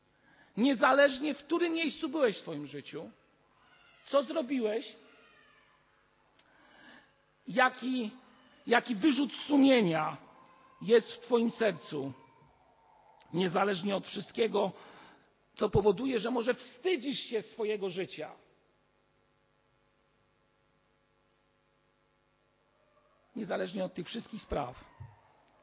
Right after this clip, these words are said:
możesz być tym prawdziwym ziarnem, który Pan Bóg może zasiać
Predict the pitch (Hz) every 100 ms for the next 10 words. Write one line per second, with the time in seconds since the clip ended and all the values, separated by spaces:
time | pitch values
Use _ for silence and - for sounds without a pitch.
0 | _ _ - 208 202 202 175 196 - -
1 | - _ _ 165 151 185 160 208 196 175
2 | 196 185 156 151 151 170 151 - 196 180
3 | 170 170 165 151 127 180 - 139 123 -